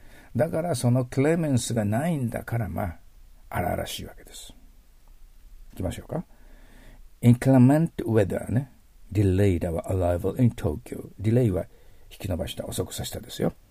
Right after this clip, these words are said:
到着を遅くさせました。はい。inclement weather。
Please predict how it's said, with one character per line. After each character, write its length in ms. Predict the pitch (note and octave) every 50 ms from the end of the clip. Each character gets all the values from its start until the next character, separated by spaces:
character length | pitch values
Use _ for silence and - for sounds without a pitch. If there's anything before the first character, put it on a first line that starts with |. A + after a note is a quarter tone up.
| - - - - - - - - - -
到 160 | - F#2+ F#2+ G2
着 320 | - G2 F#2 - - G#2
を 100 | - -
遅 180 | - - - -
く 80 | -
さ 140 | A2 - G2+
せ 100 | - -
ま 100 | - -
し 140 | - - -
た。 140 | - - - - - - - - _ - _ _ _ _ - - - - - - _ - - - - -
は 60 | -
い。 100 | - - - _ -
inclement 720 | - A2+ G#2 - - A2 G#2 G#2+ A2+ A#2+ C3+ C#3+ - - -
weather。 300 | - F#2 F#2 E2+ - -